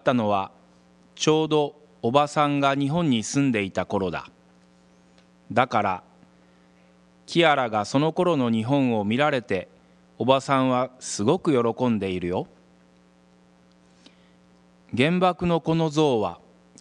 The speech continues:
ここシアトルにとっても、とても大切なものなんだ。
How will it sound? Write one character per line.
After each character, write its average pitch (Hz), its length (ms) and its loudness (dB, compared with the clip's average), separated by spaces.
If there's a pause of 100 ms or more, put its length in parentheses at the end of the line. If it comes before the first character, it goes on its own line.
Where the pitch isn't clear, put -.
(100)
こ 123 160 0
こ 143 360 0
シ - 240 0
ア 175 120 4
ト 131 140 -2
ル 113 100 0
に 104 140 -2
と 113 160 -2
っ 107 40 -6
て - 240 -4
も、 85 220 -6 (480)
と 95 140 -6
て 156 200 2
も 170 180 0
大 156 260 -2
切 151 280 -2
な 139 140 2
も 135 120 0
の 131 100 0
な 110 140 -2
ん 85 140 -6
だ。 80 160 -12